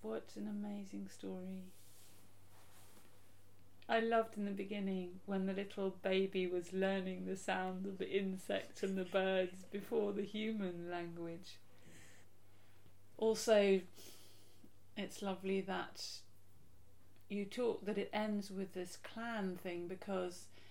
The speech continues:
that's the story that we were telling yesterday,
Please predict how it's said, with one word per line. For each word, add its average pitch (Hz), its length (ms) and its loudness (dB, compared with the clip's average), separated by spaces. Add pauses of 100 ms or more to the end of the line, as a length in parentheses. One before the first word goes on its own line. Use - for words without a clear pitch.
(500)
that's - 240 6
the 220 100 2
story 214 380 8
that 190 180 -2
we 202 160 2
were 196 120 4
telling 185 360 -2
yesterday, 170 800 -4